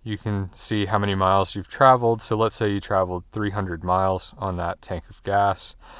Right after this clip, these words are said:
and it takes fifteen gallons to fill up. You average twenty miles per gallon. Um, obviously, those are super simple numbers. They're not gonna be that exact, but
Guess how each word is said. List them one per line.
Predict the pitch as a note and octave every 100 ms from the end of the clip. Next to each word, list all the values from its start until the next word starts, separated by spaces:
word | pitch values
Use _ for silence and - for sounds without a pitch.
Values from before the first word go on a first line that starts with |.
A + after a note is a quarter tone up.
| - - - -
and | - F#2 F#2 F2+ G2+
it | F#2+
takes | - G2+ F2+ -
fifteen | - - - - G#2 F#2+
gallons | F2+ F2 F2 F2 F2+ F2 - - -
to | - G2+
fill | - F2 F2+
up. | A#2+ A#2 - - -
You | G#2+ F#2+
average | F2 F#2 -
twenty | - E2+
miles | E2 D#2+ E2
per | -
gallon. | A#2 C#3+ F2 F2 - - - - - - - -
Um, | - G2 F#2 F#2 - _ _ _ _ _ -
obviously, | G#2+ F#2+ G2+
those | F2+ F2+ F2+
are | E2+ F2 _ -
super | - - C#3
simple | A2+ C3+ A2 G2+
numbers. | A#2+ A#2 G#2 G2
They're | G2+
not | G2+ F#2+
gonna | G#2+
be | G2 G2
that | F#2+ F2
exact, | F2+ G#2 A2+ G#2 F2+ -
but | G#2 F#2+ F2+